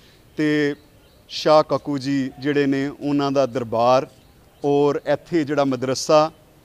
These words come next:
ਔਰ ਜਿਹੜੀ ਮਸਜਿਦ ਹੈ, ਉਹਦੀਆਂ ਨੀਹਾਂ ਮਿਲਦੀਆਂ ਨੇ। ਔਰ ਅਗਰ ਤੁਸੀਂ ਫਿਰ ਵੀ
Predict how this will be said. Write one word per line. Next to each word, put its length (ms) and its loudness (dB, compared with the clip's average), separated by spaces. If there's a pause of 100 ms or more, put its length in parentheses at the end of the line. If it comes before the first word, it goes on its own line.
(160)
ਔਰ 140 0
ਜਿਹੜੀ 180 -2
ਮਸਜਿਦ 440 -2
ਹੈ, 240 2 (380)
ਉਹਦੀਆਂ 360 2
ਨੀਹਾਂ 340 0
ਮਿਲਦੀਆਂ 500 0
ਨੇ। 220 -2 (640)
ਔਰ 260 2
ਅਗਰ 180 0
ਤੁਸੀਂ 500 -6 (220)
ਫਿਰ 220 4
ਵੀ 160 0